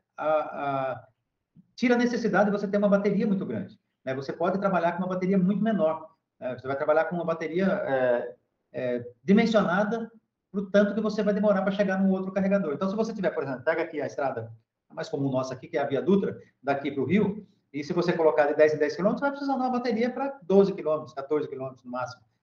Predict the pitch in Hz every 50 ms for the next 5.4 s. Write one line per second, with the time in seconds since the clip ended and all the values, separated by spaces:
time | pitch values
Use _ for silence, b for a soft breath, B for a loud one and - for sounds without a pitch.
0 | _ _ - 135 139 135 - 170 196 196 - - - - 143 156 - 202 196 208
1 | 196 - 175 - 156 139 123 - - - _ _ _ - 135 135 139 143 143 147
2 | 147 143 143 143 - 143 123 127 156 180 175 156 139 139 135 127 - - 120 -
3 | 135 131 131 120 113 - - 180 214 208 - - - - _ _ _ _ _ _
4 | - 190 202 190 196 196 190 202 190 202 196 202 196 202 190 190 196 202 208 202
5 | 180 175 170 - - - -